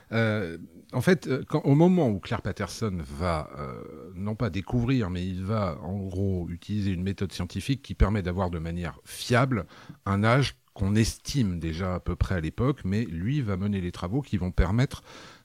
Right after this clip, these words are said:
de le démontrer. Voilà, on sait à peu près dans les années cinquante que la Terre doit avoir quatre, cinq milliards d'années en gros. Bon, on a de, de fortes raisons de le supposer, mais c'est récent ça. C'est-à-dire que pendant très longtemps, et jusqu'au début du dix-neuvième siècle,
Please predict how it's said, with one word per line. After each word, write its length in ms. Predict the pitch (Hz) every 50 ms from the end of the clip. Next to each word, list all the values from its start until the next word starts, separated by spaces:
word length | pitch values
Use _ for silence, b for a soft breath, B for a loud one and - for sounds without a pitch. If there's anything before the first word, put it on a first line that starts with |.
| B -
de 160 | - - 113
le 160 | 117 107 98
démontrer. 500 | 85 123 131 120 107 101 - - - - - _ _ _
Voilà, 320 | 69 60 57 55 50 55 57
on 80 | 69
sait 300 | 64 - - 117 113 123
à 100 | 131 110
peu 220 | 87 - - 101 92
près 440 | - - - 69 87 82 87 104 120
dans 100 | 107 87
les 140 | 85 76
années 120 | 80 80 80
cinquante 440 | - - 78 67 - - 85 92 -
que 100 | - 76
la 140 | 71 71
Terre 260 | - - 87 87 82 82
doit 220 | 78 78 73 78
avoir 560 | 82 78 69 69 73 80 85 85 87 78 -
quatre, 240 | _ - 76 78 -
cinq 240 | - - - 87 - _ -
milliards 320 | 82 69 69 71 71 80
d'années 320 | 78 73 69 67 69 76 80
en 100 | 76 78
gros. 280 | 76 67 65 62 - _
Bon, 160 | - 73 71 - B B B B B B B B B B B -
on 140 | - 101
a 80 | 104 107
de, 220 | 104 101 95 95
de 180 | 107 117 113 117
fortes 220 | 110 - 135 -
raisons 200 | - 139 123 143
de 60 | 143 127
le 80 | 117
supposer, 400 | 101 - 120 - 113 90 92 90 71
mais 180 | 107 135 -
c'est 180 | - - - 139
récent 400 | 123 135 127 - - 175 113 80
ça. 240 | - - - - - -
C'est-à-dire 380 | - - - 98 95 101 104 -
que 200 | - 95 87 85
pendant 340 | 78 - - 101 95 95 87
très 220 | - - - 104
longtemps, 460 | 90 87 85 - 135 151 180 190 131
et 80 | 92 80
jusqu'au 320 | 80 82 82 - - 98
début 240 | 78 90 85 85 90
du 100 | 80 80
dix-neuvième 420 | 69 71 69 78 73 73 80 90
siècle, 360 | 87 - - 156 170 175 -